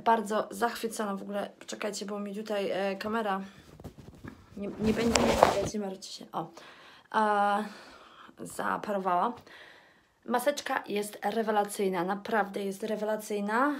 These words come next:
A już dawno nie miałam tak dobrej, e, maseczki, którą kupiłam w Polsce. E, także ta ze śluzu ślimaka jest bardzo, bardzo fajna.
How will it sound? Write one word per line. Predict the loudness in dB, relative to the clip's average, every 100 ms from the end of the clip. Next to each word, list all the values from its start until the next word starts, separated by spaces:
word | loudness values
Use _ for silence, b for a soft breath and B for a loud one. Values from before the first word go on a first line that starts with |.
| B -8
A |
już | -6 -4
dawno | 2 2 2
nie | 0
miałam | -2 -2
tak | -4 -4
dobrej, | -2 -2 -4 -4
e, | -6 -6
maseczki, | -8 -6 -8 -10
którą | -10 -6 -6
kupiłam | -6 -6 -6
w |
Polsce. | -4 -4 -4 -4 -2 -2 B B B B B B
E, | 0 0
także | 0 -2 0 -2 -2
ta | -4
ze | -4
śluzu | -4 -4 -4 -4
ślimaka | -6 -4 -6 -4 -6
jest | -6 -2
bardzo, | -2 -2 -4
bardzo | -4 -4 -6
fajna. | -6 -6 -4 -4